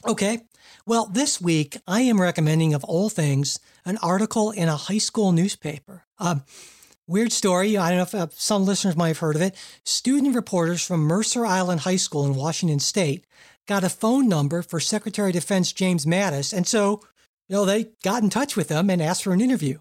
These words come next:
Uh, Mattis said, "Sure," <laughs> amazingly. And so they had this huge story. Now, I read the transcript, and it was full of really interesting stuff. Um,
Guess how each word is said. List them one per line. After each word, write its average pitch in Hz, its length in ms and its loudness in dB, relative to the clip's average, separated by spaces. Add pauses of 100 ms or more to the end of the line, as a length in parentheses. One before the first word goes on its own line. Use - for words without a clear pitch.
Uh, 180 180 0 (500)
Mattis 214 320 0
said, 196 420 0
"Sure," 208 540 0 (260)
<laughs> - 260 -2
amazingly. 175 540 2 (260)
And 214 140 0
so 240 160 2
they 233 100 2
had 226 200 -4
this 214 180 0
huge 208 260 0
story. 190 460 0
Now, 170 200 0 (420)
I 202 120 0
read 247 220 0
the 190 60 0
transcript, 185 760 -2
and 175 140 2
it 185 100 2
was 180 280 0 (100)
full 262 300 2
of - 340 -2
really 254 260 0
interesting 196 520 -2
stuff. - 520 -6
Um, 170 240 0